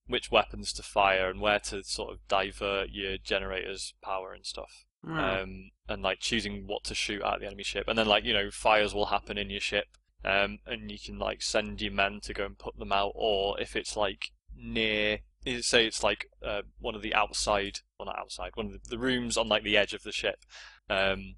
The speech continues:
Speaker 1: you can just open the doors and just vent the room <laughs>
Speaker 2: Nice.
Speaker 1: to get to, like, the fire go out. Um, and yeah, and you have, like, your oxygen generator, which, like, if that gets taken out, then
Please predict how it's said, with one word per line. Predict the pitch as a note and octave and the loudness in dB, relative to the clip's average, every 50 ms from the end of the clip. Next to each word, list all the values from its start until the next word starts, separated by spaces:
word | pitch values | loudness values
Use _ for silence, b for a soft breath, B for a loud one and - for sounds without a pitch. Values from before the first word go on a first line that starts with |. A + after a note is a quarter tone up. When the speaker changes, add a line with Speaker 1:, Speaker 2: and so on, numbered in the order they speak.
| - _ - | -18 _ -14
Speaker 1:
you | - B2 G#2+ | -12 -10 -10
can | - G#2+ | -8 -8
just | G#2 G#2+ - | -8 -6 -4
open | - A2 A2 - - G2+ | -2 -4 -4 -4 -6 -8
the | G2 G2 | -4 0
doors | - G#2+ G2+ F#2+ F#2+ F#2 F#2+ | 4 4 4 4 4 0 -4
and | F#2+ | -6
just | F#2+ G2 F#2+ - - - | -8 -8 -8 -4 0 2
vent | A2 G2+ G2 G2 - - | 2 2 2 0 -10 -14
the | G#2 G2 | -10 -6
room | G#2 G#2 G2 F#2 F2+ F#2 | -4 -4 -4 -6 -10 -18
<laughs> | _ - | _ -14
Speaker 2:
Nice. | B2 A#2+ A2+ A2+ A2+ A2 A2+ A2 G#2+ G#2 - C#3 | -10 -8 -6 -4 -4 -4 -4 -4 -2 0 2 4
Speaker 1:
to | - - - | 4 4 4
get | D3+ C3 - | 2 0 0
to, | - A2+ G#2 | 0 2 4
like, | G#2 G2+ | 4 2
the | G2+ G2+ | 2 0
fire | - A#2+ A#2 A2 G2+ | 0 2 2 2 2
go | - - | 0 -2
out. | - G2 - - B B B B B B B - | -4 -4 -4 -6 B B B B B B B -2
Um, | - G2 G2 F#2+ F#2+ F#2 F#2+ F#2+ F#2 - _ _ _ - | 0 2 2 2 0 0 -4 -10 -14 -18 _ _ _ -8
and | - F#2+ F#2 F#2 F#2 F#2 - - - - | -8 -6 -6 -8 -12 -12 -10 -12 -10 -4
yeah, | - B2 A#2+ G#2 | 2 4 6 6
and | G2+ G2 | 6 6
you | G#2 G#2+ | 4 4
have, | G#2+ G2+ | 4 4
like, | G2+ G2 F#2+ | 4 2 2
your | G2 G2+ G#2 | 2 0 0
oxygen | G#2+ - - - - F#2+ F#2 F#2+ | 0 -2 -4 -8 -8 -8 -6 -2
generator, | G#2 F#2+ F#2+ F#2+ F#2+ F#2+ G2 G2+ G2 F#2+ | -2 -2 0 0 -2 -2 -2 -2 -4 -6
which, | G#2 G2+ - - | -6 -8 -6 -2
like, | G#2 G2+ G2+ - | -2 -2 -2 -2
if | - | 0
that | A2 G#2 F#2+ | 0 0 0
gets | - G2 G2 - | -2 -6 -6 -6
taken | - - G#2+ G2 - - G2+ G#2 | -6 -4 -4 -4 -4 -2 0 0
out, | F#2+ F#2+ G2 - - - | 0 0 0 -4 -8 -8
then | A2 G2 | -8 -8